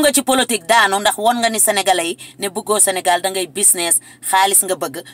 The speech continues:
Man diluma ak yow, duma sa xarit, ki ma bëgg, bëggoo ko, demal sa yoon, bul ma woo Tunkara. Wax naa àddina bi yaa may woo, am ñu ko gëmul, sa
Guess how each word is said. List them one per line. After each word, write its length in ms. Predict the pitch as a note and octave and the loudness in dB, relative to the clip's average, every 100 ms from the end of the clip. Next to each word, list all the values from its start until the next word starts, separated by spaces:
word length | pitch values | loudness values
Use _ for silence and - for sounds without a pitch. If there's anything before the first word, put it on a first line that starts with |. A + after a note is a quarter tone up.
| - | -8
Man 240 | G3 G#3+ E3+ | -4 -4 -4
diluma 360 | A#3 A3 G#3 | -4 -2 0
ak 100 | F#3+ | 0
yow, 220 | F3 E3+ F#3 - - | 0 -2 -4 -14 -8
duma 240 | A3 A3 | -2 0
sa 140 | G#3+ | 2
xarit, 360 | G3+ - F#3+ F#3 - - - | 2 2 0 -2 -10 -14 -2
ki 80 | B3+ | 2
ma 140 | B3 | 2
bëgg, 340 | A#3+ A3+ F#3+ G3+ - - | 0 0 -2 -2 -14 -10
bëggoo 420 | D#3 B3 C4 A#3+ | -4 0 2 2
ko, 200 | G3 G3+ - - | 0 -2 -4 -20
demal 380 | D#3 A#3 C4 C4 | -2 2 4 4
sa 140 | C#4 A#3+ | 4 4
yoon, 260 | G#3+ - B3 - | 4 2 -2 -18
bul 320 | D3 E3+ D#4+ | -6 2 4
ma 180 | F4+ F4+ | 4 4
woo 260 | F4+ E4 D4+ | 6 6 4
Tunkara. 460 | E4 C#4 C#4 G3+ - _ _ _ _ _ - | 2 2 4 4 0 _ _ _ _ _ -2
Wax 240 | C#4+ F4+ F#4 | 2 4 4
naa 320 | F#4+ F#4 F4+ | 4 4 4
àddina 260 | F#4 F#4 F4+ | 4 4 4
bi 140 | F#4 | 4
yaa 180 | F4+ F4+ | 4 4
may 240 | F4+ F#4 | 4 6
woo, 440 | F#4 F#4+ F#4 E4 G3+ - - - | 6 8 8 6 2 -8 -10 -2
am 140 | F#4 F#4+ | 2 2
ñu 80 | G4 | 2
ko 140 | F#4 | 2
gëmul, 380 | C#4 G4 F#4 D#4 - - | 4 4 4 2 -2 -6
sa 140 | - | -2